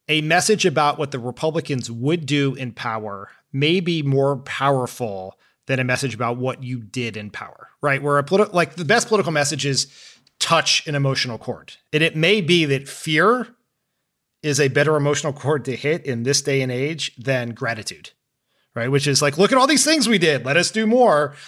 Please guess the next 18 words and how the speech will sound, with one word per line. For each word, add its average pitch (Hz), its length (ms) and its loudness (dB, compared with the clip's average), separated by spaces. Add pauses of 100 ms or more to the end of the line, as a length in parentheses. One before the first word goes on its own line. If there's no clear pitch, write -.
(140)
Maybe 151 760 2 (220)
less 160 720 2 (560)
motivational 147 1080 4
to 117 120 -4
people 220 540 4
than, 135 580 2 (500)
"Holy 180 460 4
fuck, 139 460 -2
look 190 280 0
what's 185 200 2
gonna 151 160 -2
happen 147 360 0
if 110 120 -6
these 139 340 0
people 135 280 0
get 113 140 -6
in 95 120 -10
charge" - 460 -6